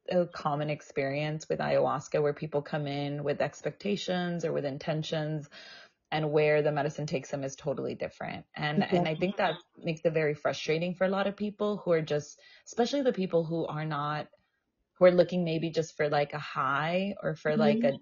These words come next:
Speaker 1: a, another drug experience. It takes, you know, and, and then let's say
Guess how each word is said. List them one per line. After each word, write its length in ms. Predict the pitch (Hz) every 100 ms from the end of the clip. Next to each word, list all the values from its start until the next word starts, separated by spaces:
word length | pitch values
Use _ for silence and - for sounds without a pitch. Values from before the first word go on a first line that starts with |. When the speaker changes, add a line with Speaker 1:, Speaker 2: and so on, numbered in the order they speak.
| -
Speaker 1:
a, 40 | 151
another 400 | 156 151 147 147
drug 280 | 151 143 147
experience. 920 | 160 - - 180 202 220 247 233 -
It 120 | 175
takes, 440 | 160 160 156 - _ _ _ _ _ _ _ _ _ _ _ _ _ _ _
you 160 | 175
know, 80 | 175
and, 180 | 160 175
and 140 | - 175
then 300 | 170 165 -
let's 280 | 175 175 170
say 240 | 185 165